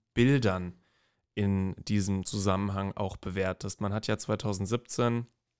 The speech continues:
bei den Jamaika-Verhandlungen oder auch Sondierungen erstmal ja vor allem, äh, diese Bilder auf dem Balkon der Parlamentarischen Gesellschaft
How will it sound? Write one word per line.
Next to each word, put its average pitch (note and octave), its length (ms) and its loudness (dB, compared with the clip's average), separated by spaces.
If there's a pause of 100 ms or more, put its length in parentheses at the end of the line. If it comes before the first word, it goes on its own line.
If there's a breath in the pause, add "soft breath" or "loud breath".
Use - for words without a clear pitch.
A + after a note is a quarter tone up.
(480)
bei F#2+ 260 2
den F#2+ 280 0
Jamaika-Verhandlungen A2+ 1300 2
oder A2 180 -2
auch G2+ 120 -4
Sondierungen A2+ 600 2
erstmal A2 480 2 (480 soft breath)
ja G#2 160 2
vor - 220 4
allem, G#2+ 500 6
äh, G2 380 2
diese G#2 420 4
Bilder A2+ 380 6
auf A2 160 2
dem A2 140 4
Balkon A2 500 4
der G#2 260 4
Parlamentarischen A2 840 2
Gesellschaft G#2 760 2